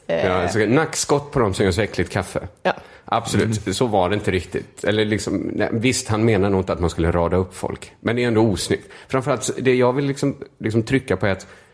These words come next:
Speaker 2: "Jaha du", så som han <laughs> pratade och flämtade,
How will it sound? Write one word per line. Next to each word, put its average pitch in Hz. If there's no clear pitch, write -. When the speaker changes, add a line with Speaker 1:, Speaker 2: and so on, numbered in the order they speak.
Speaker 2:
"Jaha 175
du", 139
så -
som 131
han 127
<laughs> -
pratade 135
och 107
flämtade, 107